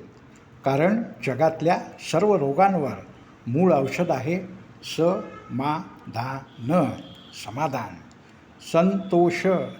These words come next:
संतोष आणि प्रसन्नता, प्रसन्नता. म्हणूनच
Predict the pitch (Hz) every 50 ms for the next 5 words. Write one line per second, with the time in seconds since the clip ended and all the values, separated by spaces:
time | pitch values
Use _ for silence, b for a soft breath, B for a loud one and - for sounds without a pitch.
0 | - - - 131 135 135 - - 190 185 147 107 - - - - - - - -
1 | - - - - - 123 117 127 135 160 185 220 220 - - - - - - -
2 | - - - - - - - 123 123 - - 208 202 196 190 180 170 139 - 131
3 | 117 - - - - - - - - 135 151 175 190 214 - - - - - -
4 | - 147 143 156 175 180 - - 120 117 139 147 143 139 - - 147 143 131 -
5 | - - - - B B B B B B - - 127 123 131 156 165 185 208 202
6 | - - -